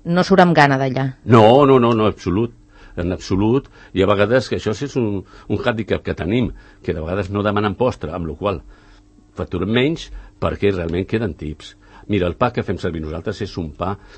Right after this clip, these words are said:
Speaker 2: que els fan servir també al celler de Can Roca, que, que els fan servir als restaurants. És un pa de molt alta qualitat, d'alta gastronomia. Eh, els productes, la majoria de productes són d'aquest nivell, són productes bons, no surten gens en gana. I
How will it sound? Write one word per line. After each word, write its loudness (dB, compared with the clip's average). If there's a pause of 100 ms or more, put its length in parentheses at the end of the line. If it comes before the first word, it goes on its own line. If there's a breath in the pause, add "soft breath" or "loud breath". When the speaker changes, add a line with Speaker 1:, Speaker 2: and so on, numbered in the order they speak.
(140)
Speaker 2:
que -4
els -8
fan -4
servir -6
també -6
al -4
celler -6
de -10
Can -14
Roca, -6 (260 soft breath)
que, -14 (240)
que -14
els -14
fan -10
servir -8
als -16
restaurants. -16
És -12
un -10
pa -12
de -12
molt -12
alta -12
qualitat, -12
d'alta -8
gastronomia. -6 (420 loud breath)
Eh, 0 (880 soft breath)
els -8
productes, -2
la -6
majoria -2
de -6
productes -6 (440)
són -10
d'aquest -8
nivell, -10 (200 soft breath)
són -4
productes -12
bons, -16
no -2
surten -8
gens -10
en -10
gana. -18 (420 loud breath)
I 2